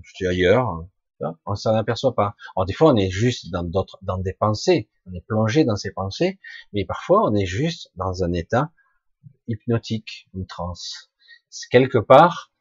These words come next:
il y a aussi, en ce moment, euh, moi, ça m'arrive par période, par paquet.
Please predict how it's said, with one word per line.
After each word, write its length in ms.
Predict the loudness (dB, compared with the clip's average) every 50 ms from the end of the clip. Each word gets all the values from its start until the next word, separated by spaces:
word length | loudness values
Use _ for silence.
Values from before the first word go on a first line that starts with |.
| _ _ -20 -20 -20 _ -4
il 120 | -2 2
y 100 | 4 4
a 160 | 4 2 -2 _
aussi, 680 | 2 4 4 4 4 0 -4 -2 0 0 0 0 -2 -6 _ _ _ _ _ _ _ _ _ _ _ _ _ _ -20 -20 -20 _ _ _ _ _ _ _
en 140 | 0 0 0
ce 180 | 0 2 0 2
moment, 460 | 2 4 2 2 2 0 -2 -4 -10 _ _ _ _ _ _ _ -10
euh, 340 | -8 -4 -4 -4 -4 -6 -8 _ _ _ _
moi, 180 | -6 -2 -2 4
ça 220 | 6 6 6 6
m'arrive 500 | 4 2 4 4 4 2 4 2 2 0 0 0
par 160 | -2 -2 0
période, 520 | 0 0 0 0 -2 -4 -4 -4 -8 -14 -20 _ _ _ _ _ _ _ -2
par 180 | -2 -2 4
paquet. 440 | 2 2 4 4 -2 -4 -4 -6 _